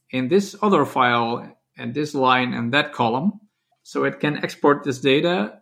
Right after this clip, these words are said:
as json or eden. And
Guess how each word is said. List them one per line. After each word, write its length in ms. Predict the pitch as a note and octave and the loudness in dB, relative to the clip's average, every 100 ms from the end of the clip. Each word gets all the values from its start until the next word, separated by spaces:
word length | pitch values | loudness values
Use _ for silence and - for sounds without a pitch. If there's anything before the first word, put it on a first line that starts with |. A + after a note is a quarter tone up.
| - | -10
as 440 | B2+ A#2+ - - _ _ | -10 -10 -14 -20 _ _
json 560 | B2+ B2+ C3 C3+ C3 C3+ | -2 -2 0 2 2 2
or 280 | A#2 A2+ A#2 | -2 -2 -2
eden. 460 | C3+ D#3 G#3 A#3+ - _ _ _ _ _ | -2 0 0 0 -8 _ _ _ _ _
And 380 | B2+ B2 B2 A#2+ | -2 0 0 -2